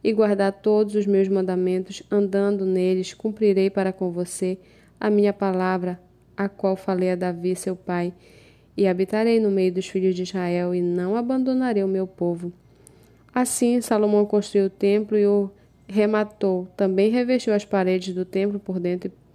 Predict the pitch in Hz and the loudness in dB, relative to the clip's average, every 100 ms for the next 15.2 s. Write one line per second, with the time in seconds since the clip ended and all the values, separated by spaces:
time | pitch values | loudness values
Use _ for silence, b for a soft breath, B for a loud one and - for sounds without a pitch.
0 | b b _ 226 226 214 185 185 190 190 | b b _ 0 2 2 0 0 -2 -4
1 | - 208 190 202 208 190 208 214 214 220 | -4 0 0 0 -2 2 2 0 -4 -2
2 | 202 190 196 196 208 208 185 180 175 - | 0 0 -2 -2 -4 -4 -4 -6 -8 -18
3 | B B B B - 208 214 208 - 196 | B B B B -2 2 4 2 0 0
4 | 185 190 190 - 202 190 185 180 180 - | 2 2 0 -4 -2 -2 0 -2 -4 -8
5 | - 196 196 180 180 185 190 185 185 175 | -8 -4 -2 -4 -2 0 0 -4 -8 -4
6 | 180 185 208 233 233 - 220 - 214 220 | -2 0 0 -4 -8 -8 -6 -2 -2 0
7 | 220 226 220 214 202 190 - 196 196 196 | -2 0 0 0 -4 -8 -4 -4 -4 -6
8 | 196 190 185 185 185 190 185 190 - - | -4 -4 -2 -4 -2 -2 -2 -8 -10 -8
9 | 240 - 180 175 - - b b b b | -8 -4 -4 -4 -8 -16 b b b b
10 | b b b 220 208 208 202 214 208 196 | b b b 0 4 4 4 -2 2 0
11 | 190 190 185 185 - _ _ _ _ b | 2 2 2 0 -4 _ _ _ _ b
12 | b b - 214 208 202 202 202 196 185 | b b 0 2 4 2 4 4 4 0
13 | 185 185 180 190 - 202 196 196 180 180 | -2 -4 -2 -2 -2 -2 0 -2 -4 -8
14 | - 190 208 208 226 214 190 190 185 180 | -4 -2 -2 -4 -8 -4 -4 0 0 0
15 | 185 175 | -4 -6